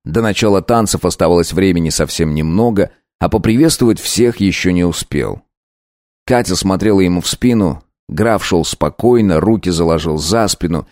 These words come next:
иногда останавливался, чтобы поклониться даме или пожилому господину.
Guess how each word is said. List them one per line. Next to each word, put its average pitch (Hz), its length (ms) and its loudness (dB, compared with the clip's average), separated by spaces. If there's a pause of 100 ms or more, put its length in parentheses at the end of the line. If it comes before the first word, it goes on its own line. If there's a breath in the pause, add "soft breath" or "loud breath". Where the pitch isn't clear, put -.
(160)
иногда 117 380 0
останавливался, 95 800 0
чтобы 92 280 -2
поклониться 95 680 0
даме 104 420 0
или 92 120 2
пожилому 87 560 0
господину. 76 720 -4